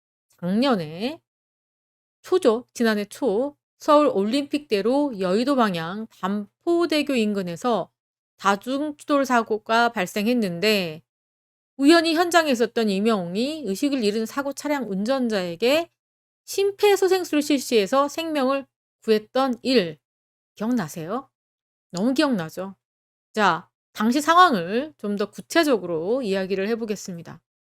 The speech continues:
임영웅 씨는 당시에 매니저하고 단 둘이 이동 중이었습니다. 그런데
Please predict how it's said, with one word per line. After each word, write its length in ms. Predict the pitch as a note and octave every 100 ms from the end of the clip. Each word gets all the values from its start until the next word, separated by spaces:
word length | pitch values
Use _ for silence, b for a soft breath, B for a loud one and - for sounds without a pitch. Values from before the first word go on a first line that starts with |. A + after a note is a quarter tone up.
| _ _ _ _ _ _
임영웅 300 | C#4 E4+ F#4
씨는 240 | F4 E4+ E4+
당시에 760 | - F#3 A#3+ A#3+ C4+ F#3+ G3+
매니저하고 480 | E3+ G3+ A#3 G#3+ G#3
단 300 | - A#3 C4
둘이 240 | A#3+ C4
이동 220 | G3 D4 D#4
중이었습니다. 680 | C4+ F#3+ E3+ E3 E3 - _ _ _ _ _ _ _
그런데 500 | D4 D4 D#4+ A#3